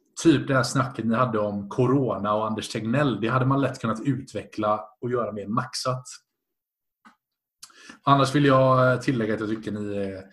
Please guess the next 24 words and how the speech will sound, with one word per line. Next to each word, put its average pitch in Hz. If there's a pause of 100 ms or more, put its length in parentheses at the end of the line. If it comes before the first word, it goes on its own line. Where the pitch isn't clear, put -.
(380)
trevliga 131
och 143
underhållande 113
killar 107
och 110
jag 107
ser 117
oerhört, 107 (220)
eh, 104
mycket 110
fram 107
emot 104
att -
få -
följa 101
er 98 (440)
vecka 104 (140)
efter -
vecka. 156 (300)
Dålispodden 113
är 113
veckans 107
nya 98 (220)
höjdpunkt. 143